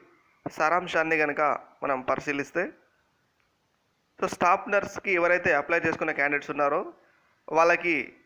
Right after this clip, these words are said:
అప్లై చేస్తున్నప్పుడు ఏమైనా డేటా తప్పుగా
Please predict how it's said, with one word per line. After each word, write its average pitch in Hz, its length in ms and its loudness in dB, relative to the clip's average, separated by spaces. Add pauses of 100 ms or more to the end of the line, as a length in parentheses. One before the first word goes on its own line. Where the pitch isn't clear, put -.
(640)
అప్లై 208 300 2 (120)
చేస్తున్నప్పుడు 175 720 2
ఏమైనా 165 320 2 (120)
డేటా 156 460 2 (420)
తప్పుగా 175 420 0